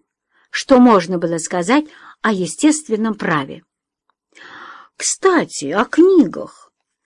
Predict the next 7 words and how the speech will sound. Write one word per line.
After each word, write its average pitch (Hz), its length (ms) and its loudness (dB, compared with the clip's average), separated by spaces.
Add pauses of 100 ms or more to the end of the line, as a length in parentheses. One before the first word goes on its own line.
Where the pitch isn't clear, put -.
(420)
"Безумная 247 680 6
любовь" 196 600 0 (480)
все-таки 220 480 0
кончилась 208 600 -2
две 202 220 2
недели 190 380 0
назад, 190 540 -2